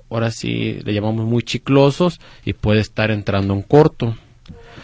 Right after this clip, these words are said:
Antes de diagnosticar que sea, sea reparación de caja o el cambio, me gustaría primero hacerle un diagnóstico.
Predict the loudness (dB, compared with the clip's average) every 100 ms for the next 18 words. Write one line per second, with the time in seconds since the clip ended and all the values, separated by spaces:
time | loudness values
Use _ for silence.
0 | -8 -4 2 2 4 2 2 -2 -4 -4
1 | -2 0 -4 0 2 4 4 4 2 2
2 | -2 -6 -16 _ -20 -20 -20 -20 -20 -20
3 | -2 2 2 2 0 0 -2 -2 0 0
4 | 0 -2 2 2 2 2 -2 -2 0 2
5 | 2 2 0 -8 _ -20 -20 -20 -20 -4
6 | -2 0 2 0 2 2 2 4 4 4
7 | 2 0 0 2 2 2 0 0 -2 -6
8 | -14 -16